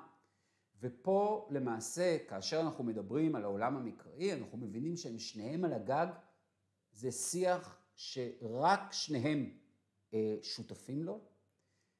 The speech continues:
ואף אחד אחר לא. ואם עוד היה לנו ספק, אנחנו רואים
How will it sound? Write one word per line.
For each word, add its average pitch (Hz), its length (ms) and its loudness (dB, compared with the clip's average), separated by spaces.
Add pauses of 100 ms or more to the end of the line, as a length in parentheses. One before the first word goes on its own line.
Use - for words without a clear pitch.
(140)
ואף 175 460 2
אחד 170 220 4
אחר 147 300 2
לא. 196 320 4
ואם 214 260 0
עוד 208 140 2
היה 185 100 8
לנו 190 260 4
ספק, 233 560 -6 (460)
אנחנו 156 320 0
רואים 220 760 -2